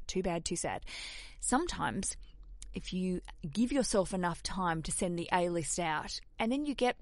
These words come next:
you know, a ten percent no, whatever, maybe it's less, maybe it's more, then you can hit up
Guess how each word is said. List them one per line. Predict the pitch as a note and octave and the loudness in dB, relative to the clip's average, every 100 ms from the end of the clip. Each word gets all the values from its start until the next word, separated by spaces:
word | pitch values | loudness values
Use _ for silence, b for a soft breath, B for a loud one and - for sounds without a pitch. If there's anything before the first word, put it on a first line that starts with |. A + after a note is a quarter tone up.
| A#3 - | -12 -4
you | A#3+ | 0
know, | G#3+ F#3+ | 2 2
a | |
ten | G3 G#3+ G#3+ | 0 0 2
percent | G3+ - G3+ F#3 | 0 0 0 2
no, | E3+ C3 G3+ - - - - | 2 4 0 -4 -16 -14 0
whatever, | F3+ D3+ D3+ D#3 - - | 2 2 2 0 0 -6
maybe | F3+ E3 E3+ | -4 -2 0
it's | G#3+ - | -2 2
less, | F#3+ G3 - | 2 2 0
maybe | E3 F3 | -2 -2
it's | F3+ - | -2 0
more, | G3+ D#3+ E3 B B B B B | 2 2 0 B B B B B
then | G#3 C#4 C4+ C#4 - | 6 6 6 2 -2
you | A3 B3+ C4 | -4 -2 -2
can | A#3+ B3+ B3 B3 B3 | 2 4 4 2 0
hit | - C#4 | 0 4
up | C#4 - | 6 4